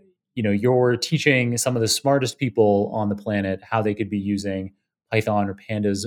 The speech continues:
more effectively. Um, how do your engagements work?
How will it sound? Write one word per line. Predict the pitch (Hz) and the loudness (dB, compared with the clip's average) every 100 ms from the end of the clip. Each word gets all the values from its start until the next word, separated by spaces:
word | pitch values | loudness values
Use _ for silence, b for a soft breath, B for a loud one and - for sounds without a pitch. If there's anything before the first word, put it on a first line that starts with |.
| - | -8
more | 110 101 | -6 -4
effectively. | 101 110 98 110 92 98 95 92 _ _ _ _ _ - | -4 -4 -6 -8 -6 -4 -4 -6 _ _ _ _ _ 0
Um, | 101 95 98 95 98 - | 2 4 2 0 -6 -8
how | - 214 | 0 2
do | 240 | 4
your | 202 170 | 6 6
engagements | 131 127 127 117 107 104 | 6 2 0 0 -2 -2
work? | 90 104 95 - | -2 0 0 -2